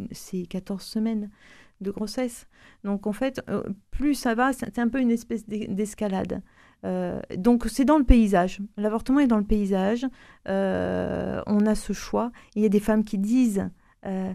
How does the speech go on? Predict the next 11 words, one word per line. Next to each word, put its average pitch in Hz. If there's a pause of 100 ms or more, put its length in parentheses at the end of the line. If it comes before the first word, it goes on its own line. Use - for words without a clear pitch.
(160)
Mais 220
s'il 214
n'y 220
avait 202
pas 202
ce -
choix, 180 (160)
je 190
le -
garderais. » 185 (1200)
Oui. 208